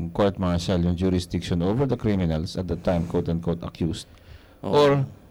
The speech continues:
Speaker 1: the fiscal's office?
Speaker 2: Mm-mm. Oo.
Speaker 1: Ang, ang mga argumento,
Speaker 2: Yeah.
Speaker 1: kung muna tayo sa argumento ni, ah, Hi-,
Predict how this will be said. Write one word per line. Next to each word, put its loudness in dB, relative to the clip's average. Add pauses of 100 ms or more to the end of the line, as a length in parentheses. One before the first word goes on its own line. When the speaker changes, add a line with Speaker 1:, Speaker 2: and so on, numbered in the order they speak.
(120)
Speaker 1:
the -4
fiscal's 2
office? 0
Speaker 2:
Mm-mm. -4 (320)
Oo. 0
Speaker 1:
Ang, 0 (400)
ang -2
mga 0
argumento, 2 (320)
Speaker 2:
Yeah. -4
Speaker 1:
kung 4
muna 2
tayo 2
sa -2
argumento 0
ni, 2
ah, 0 (260)
Hi-, -2